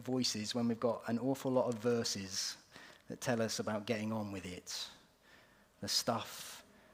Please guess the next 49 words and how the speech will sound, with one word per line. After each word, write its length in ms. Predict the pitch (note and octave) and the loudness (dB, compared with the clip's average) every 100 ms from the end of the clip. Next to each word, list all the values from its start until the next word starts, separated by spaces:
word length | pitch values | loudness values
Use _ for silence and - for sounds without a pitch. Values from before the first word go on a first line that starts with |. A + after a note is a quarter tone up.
| - | -8
that 120 | A2 G2 | -6 -2
God 240 | A2+ A2+ | 0 0
has 160 | A2 - | 0 -2
called 300 | - A#2 G#2 | 0 0 2
you 200 | A2 A2+ | 0 0
to. 220 | - - - - - - - - - - - _ _ - - - - - | -4 -8 -10 -14 -18 -20 -20 -20 -20 -20 -20 _ _ -20 -20 -20 -20 -8
So 140 | - | 2
we 60 | C3 | 4
need 100 | C#3+ | 6
to 40 | |
get 160 | A#2 A#2 | 6 6
it. 220 | G#2+ A2 - - - - - - | 4 2 -8 -18 -20 -20 -20 -10
Second 400 | - C3 A#2+ A2+ | 0 2 2 4
thing 280 | A#2 A2+ G#2+ - - - - - - - - _ | 4 4 2 -4 -20 -20 -20 -20 -20 -20 -20 _
is 140 | G#2 A2 | -8 4
learning 340 | A#2 A#2 G#2+ | 6 6 4
as 140 | G#2 G2 | 0 -2
we 100 | F2+ | -2
go. 240 | G2 F#2+ | 0 0
We 140 | G#2 | 2
often 240 | C3+ - A2+ | 2 2 -2
think 180 | A#2+ G#2 | 0 0
the 80 | |
next 220 | A2+ A2+ - | 0 0 2
step 260 | A2 G#2 | 0 -2
is 100 | G2+ | -6
planning, 400 | - A2+ G#2+ F#2+ | -4 0 0 -2
right? 280 | G2 G#2+ A2+ - | -2 -2 -4 -10
Particularly 360 | - B2+ G2+ G2+ | -6 -4 -2 -4
in 40 | |
a 40 | |
Western 360 | G2 G2+ - G2 | -2 -2 -2 -4
context. 400 | G#2 G2+ G2 - | -6 -6 -8 -4
Now 80 | A#2 | 0
we've 80 | D3+ | 2
got 80 | |
to 60 | A#2+ | 2
plan 400 | - A#2+ F#2+ - | 0 -2 -2 -4
exactly 340 | - D3 - | -4 -4 -2
how 160 | A#2+ A#2 | -2 0
this 220 | B2 - | 0 0
might 180 | B2+ G2+ | 0 2
look 160 | A#2+ - | -2 -2
and 100 | F#2+ | -2
this 180 | B2 | -2
might 160 | G2 F2+ | -2 -4
look 180 | G2+ - | -6 -4
and 80 | G#2 | -4
whatever. 340 | A#2+ A2 G#2 | -2 -4 -4